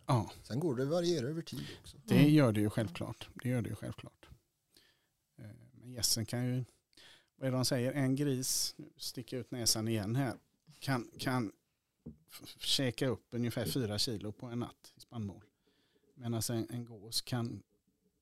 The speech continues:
Speaker 1: trampa och äta upp ungefär tre, tre och ett halvt kilo. Det är nästan lika mycket som en gris.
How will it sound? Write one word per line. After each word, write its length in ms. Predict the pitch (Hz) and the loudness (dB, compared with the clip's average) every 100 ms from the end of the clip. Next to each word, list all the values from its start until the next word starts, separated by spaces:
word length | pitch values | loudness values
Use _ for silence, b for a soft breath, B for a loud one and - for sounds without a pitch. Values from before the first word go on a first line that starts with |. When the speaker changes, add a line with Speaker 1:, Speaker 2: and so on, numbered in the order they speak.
| - | -10
Speaker 1:
trampa 580 | - 135 107 90 - 107 | -6 -4 -4 -6 -12 -12
och 300 | 98 - - | -12 -14 -14
äta 320 | 117 101 - | -14 -14 -16
upp 160 | 113 _ | -18 _
ungefär 380 | 104 101 - - | -20 -20 -20 -20
tre, 340 | - 135 - | -18 -16 -16
tre 180 | - - | -18 -20
och 80 | - | -16
ett 60 | 120 | -10
halvt 160 | 85 | -6
kilo. 320 | - - - - _ b b b b b | -6 -6 -12 -20 _ b b b b b
Det 60 | 143 | -18
är 40 | |
nästan 380 | 139 117 - 135 | -4 -2 0 2
lika 180 | 170 123 | 2 0
mycket 260 | 127 - | -2 -4
som 120 | 101 110 | -6 -4
en 80 | |
gris. 320 | 107 104 - | -6 -8 -10